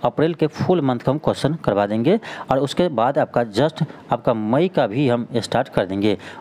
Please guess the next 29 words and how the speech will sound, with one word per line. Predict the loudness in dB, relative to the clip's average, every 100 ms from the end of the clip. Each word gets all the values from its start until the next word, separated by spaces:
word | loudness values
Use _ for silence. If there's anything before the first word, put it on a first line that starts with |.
| -4
और | 0
मई | 0
का | 0 -2
first | 0 0 0 2
week | 2 2
आपको | 0 -2
जल्द | 0 0 2
ही | 0 0 -4
करवा | 0 2
देंगे। | 2 0 0 0 -6 -14 -2
तो | -2
चलिए | 0 0
हम | 0 0
आज | -2
का | 0
class | 2 2 2 -2
start | 0 -2 -2
करते | -4 0
हैं। | 0 0 -4 -14 -14 -10 -2
Question | 0 0
first | 0 0 2
है | 2 0 -4 -14 -4
कि | -4
किस | 0 2 2
देश | 2 2 2
ने | 0 0 -6 -4
पाकिस्तान | 0 -2 0 -2
के | 0 0
ballistic | 0 0 -2 0 -2 -2